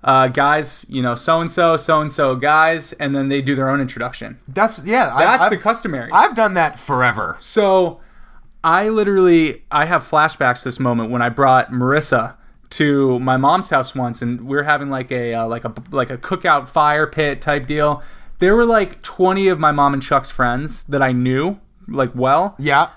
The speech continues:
Speaker 1: I went around the circle and said everyone's name and then forgot people's names. It was
Speaker 2: Brutal.
Speaker 1: horrendous. It was horrendous. So I just have that flashback all the time. That's my nom.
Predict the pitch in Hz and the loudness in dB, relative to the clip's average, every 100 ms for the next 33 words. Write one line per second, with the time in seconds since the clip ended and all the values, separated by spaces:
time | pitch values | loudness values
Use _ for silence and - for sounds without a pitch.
0 | - 156 185 226 214 196 185 - 165 160 | -2 0 2 2 2 2 0 0 0 2
1 | 135 131 131 123 - 143 127 - 143 147 | 2 2 -2 -4 0 0 0 -4 -4 -2
2 | 165 160 131 143 139 127 113 131 131 123 | -2 -4 -4 -2 -2 -2 -4 -4 -2 -4
3 | - 110 127 123 - 127 - 117 117 - | -6 -2 2 2 0 -10 -10 -10 -10 -10
4 | 220 - - _ _ _ _ _ _ _ | -12 -16 -20 _ _ _ _ _ _ _
5 | 156 180 180 160 151 131 - 110 104 92 | 2 2 4 2 2 -2 -4 -2 -2 -2
6 | 80 - - 160 147 147 127 113 - - | -6 -8 -2 0 2 0 0 -2 -4 -6
7 | - - 151 143 135 139 123 107 - - | -8 -8 -4 -2 -2 -2 -2 -4 -10 -16
8 | - - - - 165 160 - 160 180 175 | -18 -20 -8 0 2 2 0 0 0 -4
9 | 175 160 143 135 143 139 - 113 123 110 | -2 0 0 0 0 0 -2 -2 -2 -4
10 | - 117 104 117 147 170 143 123 123 110 | -4 -6 -4 -4 -2 0 0 0 -4 -6
11 | 117 | -16